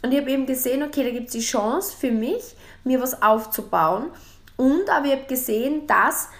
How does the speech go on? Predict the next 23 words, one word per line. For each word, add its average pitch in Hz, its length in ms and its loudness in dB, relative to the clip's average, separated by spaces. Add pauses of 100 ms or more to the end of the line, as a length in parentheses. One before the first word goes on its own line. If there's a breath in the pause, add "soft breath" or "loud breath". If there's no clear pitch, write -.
(160 loud breath)
wenn 233 420 0
man 208 380 0 (140)
gewisse 247 500 -4
Karrierestufen 233 1000 -4
erreicht, 170 760 -4 (380 loud breath)
es 226 160 -2
auch 233 160 2
diese 226 340 -4
Reisen 226 540 -2
gibt, 240 280 -6 (240)
die 220 60 4
man 214 220 2
gewinnen 214 460 -2
kann. 180 280 -6
Das - 140 -8
heißt, 196 180 -10
man 196 100 -8
kann 233 200 0
auf 220 100 -2
so 202 120 -10
Fünf-Sterne-Luxusreisen 220 1300 -2
eingeladen 214 720 0
werden. 190 440 0